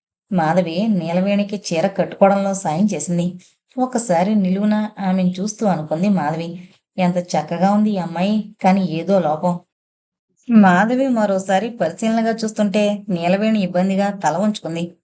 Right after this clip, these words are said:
అప్పుడు అర్థమైంది మాధవికి, ఆమె మెడ బోసిగా ఉంది.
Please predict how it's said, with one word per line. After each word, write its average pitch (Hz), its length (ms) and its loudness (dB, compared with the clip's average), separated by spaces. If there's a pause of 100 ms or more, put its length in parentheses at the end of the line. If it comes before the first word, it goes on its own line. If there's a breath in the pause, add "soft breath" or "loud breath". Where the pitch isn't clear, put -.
(260)
అప్పుడు 190 280 0
అర్థమైంది 175 520 0
మాధవికి, 165 600 -2 (180)
ఆమె 196 240 4
మెడ 165 220 -2
బోసిగా 190 520 0
ఉంది. 160 320 -4